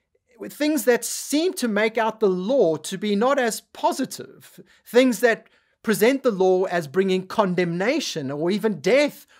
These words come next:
rather than freedom and life. In the New Testament, we read things like this in two Corinthians chapter three, verse six through eight, where Paul says this, he says, "For the letter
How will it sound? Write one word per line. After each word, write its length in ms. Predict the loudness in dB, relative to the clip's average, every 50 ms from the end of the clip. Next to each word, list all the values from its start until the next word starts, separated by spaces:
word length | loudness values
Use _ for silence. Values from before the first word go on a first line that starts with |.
| _ _
rather 340 | -2 2 2 2 2 2 -2
than 220 | -2 -2 -4 -4
freedom 500 | -6 -14 -12 -8 -6 -6 -4 -6 -6 -8
and 140 | -8 -10 -8
life. 480 | -4 -4 -4 -4 -6 -8 -12 -20 -20 _ _ _ _ _ _ _ _ _ _ _
In 140 | 2 4 6
the 80 | 6 6
New 220 | 6 4 2 0
Testament, 580 | 0 0 -2 0 -2 -2 -4 -2 -2 -2 0 0
we 120 | 0 0
read 300 | 0 0 -4 -4 -4 -4
things 300 | -4 -2 -2 -2 -2 -2
like 200 | -4 -4 -4 -4
this 240 | -4 -2 -2 -2 -4
in 120 | -6 -8
two 180 | -6 -6 -8 -6
Corinthians 640 | -6 -4 -4 -2 -4 -4 -4 -4 -4 -4 -6 -10 -18 _ _ _ _ _ _
chapter 280 | -4 -4 -4 -2 -2 -10
three, 320 | -10 -6 -2 0 0 0
verse 240 | 0 -2 -2 -2 -2
six 400 | -6 -2 -2 -4 -4 -4 -8 -8
through 180 | -6 -6 -6 0
eight, 320 | 2 2 2 2 0 -8 -20 _ _ _ _ _ _
where 140 | -4 -4
Paul 340 | -4 2 4 4 4 4 2
says 360 | 0 -2 -2 -2 -2 -2 -4
this, 200 | -2 -2 -2 -2
he 60 | -4 -4
says, 280 | 0 2 0 0 0
"For 200 | 0 2 2 2
the 120 | 2 0 -2
letter 920 | -2 -4 -6 -6 -4 2 4 4 4 2 0 -8 -8 -6 -6 -6 -8